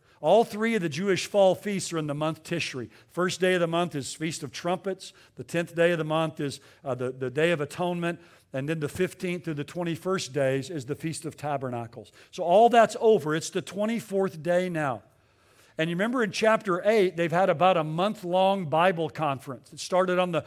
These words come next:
the first day of the month. And they've celebrated this Feast of Tabernacles. And so it all started with the proclamation of the Word of God through Ezra explaining the Bible to the people. Everything flows out of that.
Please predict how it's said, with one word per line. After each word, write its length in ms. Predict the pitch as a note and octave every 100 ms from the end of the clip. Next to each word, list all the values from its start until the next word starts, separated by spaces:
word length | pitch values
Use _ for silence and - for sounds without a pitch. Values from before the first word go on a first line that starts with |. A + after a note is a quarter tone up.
| - -
the 100 | D#3
first 360 | F#3 G3 -
day 160 | F#3 F#3
of 80 | D#3+
the 60 |
month. 320 | D#3 D3+ B2+ - _ _ _ _
And 100 | C#3+
they've 100 | C3
celebrated 600 | - F#3+ G3 G3 G3 F#3+ E3+
this 180 | F3+
Feast 300 | - G3+ -
of 140 | D#3+ -
Tabernacles. 760 | E3+ F3 D#3+ C#3 C3 B2+ B2
And 120 | C3+ -
so 240 | F3+ D3+ - -
it 120 | E3+
all 280 | F3 A3 C4
started 840 | - - - A3+ A#3 F3+ D#3 D3 - - -
with 160 | F3
the 80 | D3+
proclamation 1000 | - F#3+ G#3 G#3+ A3 G3+ F3 E3 F3+ E3+
of 160 | E3 C#3
the 80 |
Word 260 | D3 C#3+ G3
of 140 | G3+
God 480 | D3+ D#3+ D#3 D3+ D3
through 220 | E3+ F3+ F#3+
Ezra 540 | F3+ E3 C3+ C#3+ C3+ - -
explaining 760 | D3 - - E3 F#3 G#3 G#3 F3+
the 100 | E3+
Bible 520 | D#3+ D#3 D#3+ D#3 D#3
to 120 | D#3
the 120 | C#3
people. 440 | - D#3 C#3 A2+ - - -
Everything 560 | F#3+ G#3 A#3+ A#3 A3+ G#3+
flows 420 | - F3+ F3+ D3+
out 220 | D#3+ D3+
of 100 | C3+
that. 280 | B2 A2